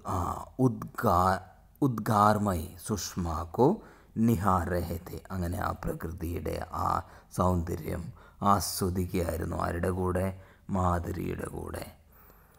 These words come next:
അപ്പോ ഋഷി കെ ശാപ് കാ അസർ ഹോ ഗയാ. അങ്ങനെ പെട്ടെന്ന് ആ ഋഷിയുടെ ശാപത്തിൻ-, ആ ശേ-, ശാപം ഫലിച്ചു.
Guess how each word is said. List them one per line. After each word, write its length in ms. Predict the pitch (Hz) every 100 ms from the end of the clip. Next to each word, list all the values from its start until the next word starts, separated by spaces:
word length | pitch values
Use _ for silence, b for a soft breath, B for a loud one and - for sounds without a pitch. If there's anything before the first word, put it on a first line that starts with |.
| B B -
അപ്പോ 500 | 98 - 98 185 - - 156 107
ഋഷി 320 | - 117 107
കെ 120 | 95 85
ശാപ് 500 | - 92 90 90 -
കാ 220 | 95 127 - B B B
അസർ 340 | 185 - -
ഹോ 200 | 78 85
ഗയാ. 240 | 85 87 85 -
അങ്ങനെ 280 | 92 82 82
പെട്ടെന്ന് 680 | 82 - - 85 87 107 190 B B B 85
ആ 100 | 92 104
ഋഷിയുടെ 640 | 98 92 95 85 85 85 85
ശാപത്തിൻ-, 880 | - 87 87 82 82 - 90 87 - 95
ആ 260 | 87 85
ശേ-, 420 | 82 87 82 -
ശാപം 400 | - 82 80 80 87
ഫലിച്ചു. 420 | 82 90 - 85